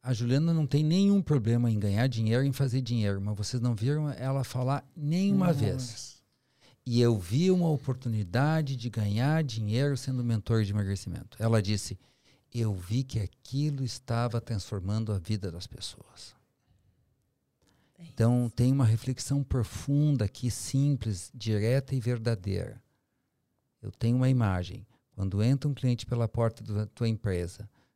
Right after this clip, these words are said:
Speaker 1: tu vê uma oportunidade de servir ou de ganhar dinheiro? O Robson gosta de ganhar dinheiro, eu gosto de ganhar e fazer dinheiro, a Juliana também.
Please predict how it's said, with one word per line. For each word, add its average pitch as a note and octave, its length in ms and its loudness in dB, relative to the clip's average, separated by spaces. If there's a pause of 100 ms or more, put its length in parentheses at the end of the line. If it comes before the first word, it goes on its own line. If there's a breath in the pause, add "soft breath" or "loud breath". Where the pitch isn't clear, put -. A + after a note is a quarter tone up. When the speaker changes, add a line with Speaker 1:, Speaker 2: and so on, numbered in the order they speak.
(120)
Speaker 1:
tu G#2+ 60 -6
vê G2 100 -2
uma A2 140 2
oportunidade G#2 680 0
de F#2+ 140 -4
servir G#2 680 -2
ou C3 140 -2
de A#2 100 -2
ganhar G#2+ 260 -2
dinheiro? F2 380 -10 (1160)
O G#2 40 -14
Robson D3 560 2
gosta B2 300 0
de A2+ 100 -6
ganhar G#2+ 220 -2
dinheiro, F#2+ 580 -6
eu D3 240 0
gosto B2 380 0
de A#2 100 -10
ganhar G#2 360 -2
e - 20 -2
fazer G2 380 -4
dinheiro, G2 420 -2
a G2 60 -2
Juliana G2 280 -2
também. F#2+ 540 -2